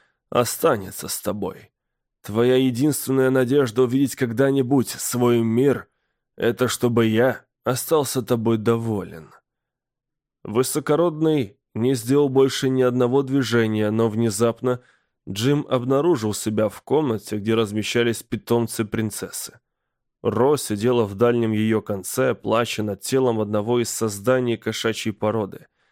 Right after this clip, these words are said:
Это было не то же самое животное, которое находилось раньше среди ее питомцев, потому что ее питомец стоял сейчас, жалобно воя, не в силах дотянуться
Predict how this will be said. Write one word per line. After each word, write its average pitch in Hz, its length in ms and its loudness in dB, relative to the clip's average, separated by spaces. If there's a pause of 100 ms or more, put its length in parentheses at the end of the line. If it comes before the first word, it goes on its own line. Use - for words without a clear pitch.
(400)
Это 123 240 -2
было 139 300 2
не 139 140 0
то 131 180 0
же 107 100 -2
самое 107 440 0
животное, 107 640 -2
которое 113 380 0
находилось 110 640 -2
раньше 113 400 0
среди 110 300 -4
ее 107 160 0
питомцев, 107 680 -4 (480)
потому 156 320 2
что 127 460 -2 (140)
ее 107 300 0
питомец 139 680 0
стоял 147 460 0
сейчас, - 640 -6
жалобно 110 600 0
воя, 107 480 0
не 101 180 -6
в - 60 -8
силах 127 320 -2
дотянуться 117 760 -2